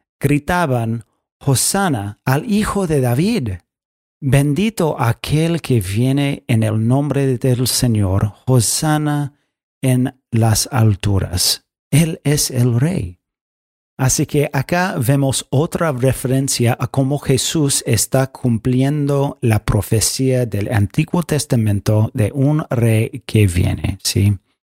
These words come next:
Jesús es el Rey. Bueno, por supuesto, vemos en los capítulos veintiséis a veintisiete la crucifixión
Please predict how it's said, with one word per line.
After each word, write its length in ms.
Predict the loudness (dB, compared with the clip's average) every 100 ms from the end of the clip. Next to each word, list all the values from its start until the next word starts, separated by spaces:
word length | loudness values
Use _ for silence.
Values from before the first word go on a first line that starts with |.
| _ _ _ -6
Jesús 760 | 0 0 0 2 2 2 -2 -4 0
es 340 | 2 2 -2 0
el 280 | 2 2
Rey. 360 | 0 -6 -12 -20 _ _ _ _ _ _ -2
Bueno, 380 | 0 -2 -4 -10 _ _ 0
por 180 | 0
supuesto, 720 | 0 -2 0 0 0 0 0
vemos 420 | 0 0 0 -2 0
en 260 | 0 0 2
los 240 | 0 2
capítulos 600 | -2 -2 0 0 0 -2 -2
veintiséis 880 | 2 2 0 -2 0 0 0 0
a 80 | -2
veintisiete 880 | 0 0 0 -2 0 0 0 -2 -2
la 220 | -2 -2 -2
crucifixión 960 | -2 0 0 -2 -4 -2 0 0 0